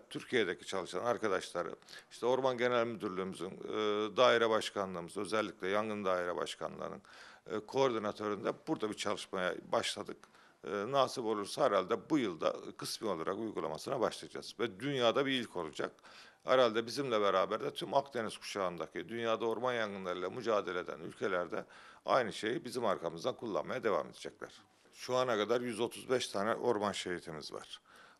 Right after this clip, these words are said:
Bunların on dördü, e, yabancı uyruklu, yüz yirmi biri, e, Türk, e, yüz otuz beş tane şehitimiz var. E, canım, bir tane kişinin hayatını, e, bir nebze olsun kurtarmaya gayret etmek,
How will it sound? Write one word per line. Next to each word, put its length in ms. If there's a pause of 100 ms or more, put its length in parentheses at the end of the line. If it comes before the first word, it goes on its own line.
Bunların 400
on 240
dördü, 420 (160)
e, 60 (440)
yabancı 420
uyruklu, 360
yüz 320
yirmi 260
biri, 160
e, 400
Türk, 300 (640)
e, 60
yüz 380
otuz 320
beş 220
tane 200
şehitimiz 600
var. 160 (400)
E, 120
canım, 240 (120)
bir 120
tane 340
kişinin 380
hayatını, 720 (100)
e, 640
bir 120
nebze 320
olsun 400
kurtarmaya 580
gayret 360
etmek, 320